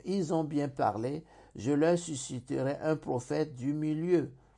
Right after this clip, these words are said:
du milieu de leurs frères. » Donc le prophète ne pouvait être que d'origine hébraïque, juif de la tribu de Juda, puisque à Juda,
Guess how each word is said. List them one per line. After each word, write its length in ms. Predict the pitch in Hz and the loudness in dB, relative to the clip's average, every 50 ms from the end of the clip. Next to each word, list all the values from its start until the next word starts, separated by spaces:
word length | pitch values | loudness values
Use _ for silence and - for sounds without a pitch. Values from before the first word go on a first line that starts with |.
| _ _ _ _ _ _ _ | _ _ _ _ _ _ _
du 280 | - - 95 127 156 170 | -18 -10 0 2 2 2
milieu 400 | 175 170 165 151 151 165 165 160 | 4 2 2 2 4 4 4 4
de 100 | 139 135 | 4 0
leurs 220 | 127 127 127 131 | 2 2 2 2
frères. » 520 | 131 131 - 151 151 151 151 139 117 92 92 | 0 -2 -2 0 2 2 2 2 0 -2 -2
Donc 220 | 101 127 135 139 127 | -2 -2 -2 -2 -2
le 140 | 131 135 | -4 -4
prophète 400 | 131 131 139 123 - 139 151 156 | -4 -4 -8 -6 -4 -2 -2 -2
ne 80 | 135 123 | -4 -6
pouvait 400 | 113 - - 113 120 123 123 123 | -8 -8 -8 -4 -4 -2 -2 -2
être 300 | - 139 139 - - - | -2 -4 -4 -4 -8 -8
que 240 | - 139 135 147 151 - - - - - - _ _ | -4 -2 -2 -2 -4 -6 -12 -20 -20 -20 -20 _ _
d'origine 540 | - 117 117 113 110 117 110 110 127 131 139 | -4 -2 -2 0 0 -2 -4 -2 -4 -4 -4
hébraïque, 580 | - 113 107 92 107 101 95 120 127 123 - 90 | -4 -6 -4 -2 -2 0 0 -2 -4 -6 -8 -8
juif 520 | 104 101 98 113 151 160 156 147 - 139 | -6 -6 -2 0 2 2 2 0 -4 -6
de 200 | 135 131 - 120 | -6 -4 -2 0
la 180 | 120 117 110 117 | 2 2 2 0
tribu 380 | - - 117 120 113 127 139 | -2 -6 -8 -6 -4 -4 -4
de 180 | 127 117 113 110 | -4 -2 -4 -4
Juda, 520 | 98 90 92 113 131 123 110 - 90 85 | -4 -6 -6 -6 -6 -2 -2 -2 -2 -2
puisque 380 | - - 135 139 - - - 156 | -4 -6 -8 -8 -8 -6 -4 -2
à 220 | 147 - 110 120 | 0 2 0 0
Juda, 520 | 107 - - 127 113 - 135 139 156 160 | -2 -4 -8 -8 -6 0 2 2 2 2